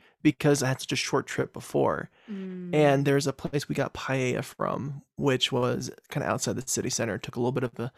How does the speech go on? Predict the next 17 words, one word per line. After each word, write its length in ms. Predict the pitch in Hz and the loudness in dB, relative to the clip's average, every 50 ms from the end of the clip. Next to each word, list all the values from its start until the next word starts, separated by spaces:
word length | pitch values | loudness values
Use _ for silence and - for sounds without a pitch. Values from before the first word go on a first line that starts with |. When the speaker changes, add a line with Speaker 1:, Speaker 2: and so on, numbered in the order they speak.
| - - - - - - - - | -18 -20 -20 -20 -20 -20 -10 0
Speaker 1:
of 140 | - 143 147 | 0 2 2
a 40 | 139 | 4
trek 400 | - - - - 151 143 - - | 2 0 0 0 0 0 0 -2
to 100 | - 139 | -4 -4
get 260 | 143 147 143 127 - - | 2 2 2 2 2 0
to, 260 | - 135 127 123 120 | -2 0 0 0 0
but 200 | 127 139 123 - | 0 0 -2 0
it 160 | - - 143 | 0 0 2
was 260 | 143 156 147 143 135 - | 4 6 6 6 4 2
a 140 | - 151 147 | 2 2 4
life-changing 800 | 143 147 147 165 - - 175 175 175 165 156 156 156 156 156 - 104 - 156 | 4 6 4 4 4 2 0 2 2 2 2 4 2 2 0 -2 -4 -6 0
dish 320 | 147 156 143 - - - - - - - _ | 4 4 4 4 2 -2 -6 -10 -14 -16 _
for 260 | - 147 143 143 139 | 2 4 4 6 6
my 160 | 131 131 135 | 4 2 2
wife, 380 | 131 131 139 143 147 - - - - _ _ _ - | 2 2 2 2 2 -2 -6 -14 -20 _ _ _ -4
especially 640 | 131 127 127 - - - 160 165 156 - - 135 127 | -2 0 0 0 4 4 6 6 6 4 0 0 0
because 600 | 131 135 - - 135 131 123 - 143 160 - | 0 0 0 2 2 2 0 -2 -4 -6 -6